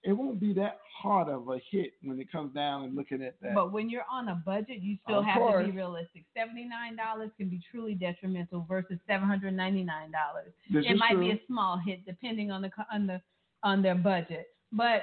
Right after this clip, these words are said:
Speaker 2: you just need to be open and honest onto why it happened. Is it a pattern? Is it something you just have a, a habit of going outside the budget? Do you have a habit of allowing your parents, your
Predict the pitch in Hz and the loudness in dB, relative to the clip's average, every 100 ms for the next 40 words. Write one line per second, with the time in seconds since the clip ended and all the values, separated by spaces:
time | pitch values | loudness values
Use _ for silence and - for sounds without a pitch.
0 | 202 247 285 359 320 277 233 214 208 208 | 0 -2 -4 -4 -4 -2 0 2 2 2
1 | 202 175 202 185 185 190 202 202 208 185 | -2 -2 -2 -2 -2 -2 -2 -2 -2 -2
2 | 165 185 170 165 190 175 175 202 220 302 | 2 2 0 -4 -4 -4 -4 -6 -4 -4
3 | 330 240 196 233 208 196 196 196 196 208 | -2 -2 -4 -2 0 0 -2 -4 -4 -6
4 | 226 202 208 226 214 220 190 170 147 - | -6 -4 -2 -2 -4 -2 -4 -4 -8 -10
5 | _ _ 175 165 208 196 202 190 185 196 | _ _ -6 2 4 4 2 2 4 4
6 | 190 185 185 185 196 185 180 180 175 185 | 2 0 -2 -2 -2 0 0 0 0 0
7 | 180 190 190 _ - 254 294 302 285 214 | 0 -4 -6 _ -4 -2 2 2 2 0
8 | 160 208 214 208 214 196 185 180 185 190 | -4 0 2 2 2 2 2 4 4 4
9 | 196 196 165 147 - 214 202 202 196 185 | 2 2 0 -4 -6 -4 -2 -2 -4 -8